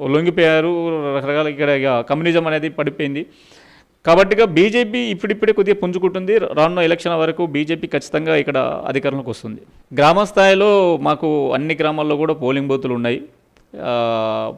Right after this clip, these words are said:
పోలింగ్ బూతులు ఉన్నాయి కాబట్టి ఇక మేము గత రెండు వేల పద్దెనిమిదిలో వచ్చిన ఓట్ బ్యాంకుని, ఈ సంవత్సరం వచ్చిన ఓట్ బ్యాంకుని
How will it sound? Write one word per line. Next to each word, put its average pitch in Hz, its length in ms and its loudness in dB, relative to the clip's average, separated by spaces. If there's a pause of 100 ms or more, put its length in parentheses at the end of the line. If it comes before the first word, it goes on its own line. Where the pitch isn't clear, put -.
(140)
పోలింగ్ 180 260 4
బూతులు 175 180 0
ఉన్నాయి 165 160 -2
కాబట్టి 160 220 -2
ఇక 160 60 -4
మేము 147 400 -6
గత 131 160 -2
రెండు 143 280 0
వేల 151 140 2
పద్దెనిమిదిలో 143 500 -2
వచ్చిన 135 240 -4
ఓట్ 127 240 -2
బ్యాంకుని, 135 540 -4
ఈ 135 160 -4
సంవత్సరం 139 340 -2
వచ్చిన 131 240 -6
ఓట్ 127 180 -2
బ్యాంకుని 127 280 -6